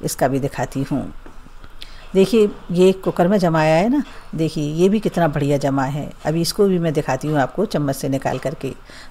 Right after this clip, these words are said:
बहुत ही बढ़िया जमा है एकदम से। और इसकी खुशबू और इसका टेस्ट भी ना इतना बढ़िया लगता है कि आप खाएंगे तब आप खुद तारीफ़ करेंगे। तो देखिए, आप इस तरीके से लेकर के देख सकते हैं, एकदम से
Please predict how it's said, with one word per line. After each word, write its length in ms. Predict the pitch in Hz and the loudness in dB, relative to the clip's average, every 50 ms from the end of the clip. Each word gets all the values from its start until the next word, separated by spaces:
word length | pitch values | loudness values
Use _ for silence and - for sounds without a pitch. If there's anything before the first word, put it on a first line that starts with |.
| - - | -4 2
बहुत 220 | 185 202 196 190 | 4 4 4 4
ही 60 | 214 185 | 2 2
बढ़िया 300 | 151 165 147 147 180 175 | 2 2 2 4 4 4
जमा 280 | 156 175 160 160 156 | 4 2 2 2 2
है 120 | 156 190 220 | 2 2 0
एकदम 440 | - - 180 170 160 160 165 160 151 | 0 -2 -2 -2 -2 -2 -2 -2 -2
से। 220 | - 160 160 208 - - - - - - | -2 -2 -4 -4 -6 -10 -16 -16 -10 -4
और 100 | - 180 | 0 0
इसकी 220 | 190 - - - 208 | 0 2 0 -2 -4
खुशबू 440 | - - - 220 - - - 254 262 | 0 2 2 2 2 2 2 4 6
और 80 | 240 196 | 6 6
इसका 200 | 190 - - 196 | 4 2 2 0
टेस्ट 380 | 175 - - 190 202 196 - 185 | 0 2 2 2 2 2 0 -2
भी 100 | 196 196 | 0 2
ना 140 | 220 269 247 - | 2 2 2 0
इतना 260 | 202 - 208 196 190 | 0 0 2 2 2
बढ़िया 260 | 160 175 160 160 170 | 4 4 4 4 4
लगता 260 | 160 160 - - 170 170 | 4 2 2 4 6 6
है 140 | 214 269 - - - - - - - - | 6 4 2 -2 -12 -14 -16 -8 0 4
कि 60 | 214 | 6
आप 240 | 202 190 196 - - - - - - - - | 8 8 6 4 0 -14 -16 -16 -14 -10 -6
खाएंगे 400 | - - 202 185 175 175 190 233 | -2 2 2 4 4 6 4 4
तब 200 | 233 - 190 165 | 6 6 6 6
आप 260 | 170 147 147 - - - - - - - | 6 6 6 4 0 -12 -18 -18 -6 0
खुद 200 | - 240 226 - - - | 0 0 0 2 2 4
तारीफ़ 300 | 196 165 156 156 151 - | 6 6 6 4 2 2
करेंगे। 420 | 165 151 143 143 147 143 143 143 - 359 - - - - - - - - - - | 2 2 2 2 0 -2 -2 -4 -6 -10 -16 -18 -18 -18 -18 -18 -18 -16 -10 -6
तो 40 | - | 0
देखिए, 440 | 175 185 180 170 - 185 175 170 160 | 2 4 4 4 4 2 2 2 2
आप 220 | - 175 165 - | 0 0 0 0
इस 140 | 180 180 - | -2 -2 2
तरीके 280 | - 170 165 160 - 165 | 2 2 2 2 0 0
से 100 | - 175 | 0 2
लेकर 260 | 165 160 - 180 165 | 0 2 2 2 0
के 100 | - 165 | 0 0
देख 180 | 147 156 151 147 | 0 0 -2 -2
सकते 300 | - 175 147 151 160 156 | -2 -4 -4 -2 -2 -2
हैं, 160 | 151 180 202 - | 0 0 0 0
एकदम 460 | - 175 185 180 165 - 170 160 156 | 2 2 2 4 4 2 0 0 0
से 240 | - - 165 214 | 0 0 0 0